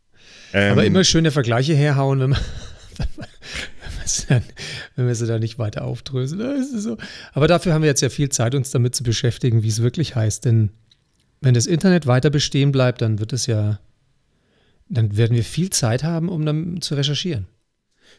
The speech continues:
Speaker 1: Genau, auf jeden Fall. Ähm, du, äh,
Speaker 2: Mhm.
Speaker 1: wie war deine Woche, äh, deine Wochen? Ja, es ist ja schon ein bisschen länger her.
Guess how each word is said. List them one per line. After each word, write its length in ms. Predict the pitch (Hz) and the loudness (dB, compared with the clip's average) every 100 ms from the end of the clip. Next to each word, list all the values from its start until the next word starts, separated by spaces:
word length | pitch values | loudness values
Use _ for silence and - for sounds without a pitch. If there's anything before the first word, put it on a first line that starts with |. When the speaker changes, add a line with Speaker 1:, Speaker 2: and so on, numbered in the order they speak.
| _ | _
Speaker 1:
Genau, 260 | 160 110 80 | -4 -2 -4
auf 240 | - - | -10 -12
jeden 180 | 98 131 | -10 -12
Fall. 240 | - - - - - 113 | -14 -16 -16 -20 -2 4
Ähm, 320 | 117 120 110 | 6 4 2
du, 380 | 143 156 127 95 - | 4 6 4 0 -2
äh, 420 | 107 113 110 110 104 | 2 4 6 4 2
Speaker 2:
Mhm. 200 | 98 110 | -2 -2
Speaker 1:
wie 120 | 127 | 2
war 120 | 127 | 4
deine 240 | 120 113 104 | 4 2 2
Woche, 360 | 117 113 85 101 | 0 0 2 2
äh, 160 | 98 | 2
deine 260 | 104 101 95 | 4 2 2
Wochen? 500 | 110 117 117 90 92 | 0 2 2 0 -2
Ja, 140 | 95 95 | 0 0
es 220 | - - | -2 -8
ist 120 | 110 | -6
ja 80 | 113 | -2
schon 160 | 104 | -2
ein 20 | 95 | -4
bisschen 240 | 107 98 | -4 -2
länger 220 | 92 98 | 0 0
her. 340 | 87 95 135 | -2 -2 -6